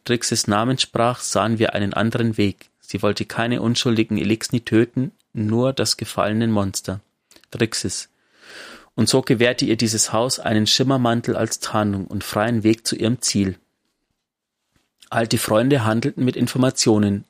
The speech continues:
Zugängen, Codes. Trixis leitete den neuen Ring, geschaffen für Kabalkampfprüfungen. Herausforderer von jenseits des Riffs kämpften,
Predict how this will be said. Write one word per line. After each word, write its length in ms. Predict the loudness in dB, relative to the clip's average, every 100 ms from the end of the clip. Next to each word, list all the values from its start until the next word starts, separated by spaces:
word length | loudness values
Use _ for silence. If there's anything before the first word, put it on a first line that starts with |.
| _
Zugängen, 560 | -4 0 2 2 2 0 -2
Codes. 480 | 0 0 0 -6 -8 _ _ _ _
Trixis 480 | -2 -2 0 0 0
leitete 420 | 2 2 2 0 2
den 180 | 2
neuen 240 | 4 4 4
Ring, 340 | 4 4 2 -2
geschaffen 420 | 0 2 0 0
für 120 | -2
Kabalkampfprüfungen. 1300 | 0 0 0 0 0 -2 -2 -2 -2 -2 -4 -6 -8 -12 _ _ _ _ _
Herausforderer 760 | 0 0 0 0 0 0 -2
von 240 | -4 -2 0
jenseits 460 | 2 2 2 0
des 200 | -2 -4
Riffs 300 | 0 0 -2 -2
kämpften, 480 | -2 -2 -6 -8